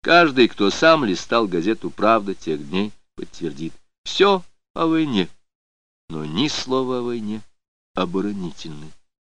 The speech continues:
Если об обороне и говорилось, то только в контексте — упреждающего удара и молниеносного переноса войны на территорию противника.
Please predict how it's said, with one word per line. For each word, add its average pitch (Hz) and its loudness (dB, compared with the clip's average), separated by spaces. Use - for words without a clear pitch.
Если 147 2
об 151 4
обороне 143 6
и 143 0
говорилось, 127 0
то 98 -4
только - -6
в - -18
контексте — 95 0
упреждающего 120 0
удара 123 -4
и 113 0
молниеносного 131 2
переноса 87 -2
войны - -12
на 87 -6
территорию 85 -12
противника. 73 -16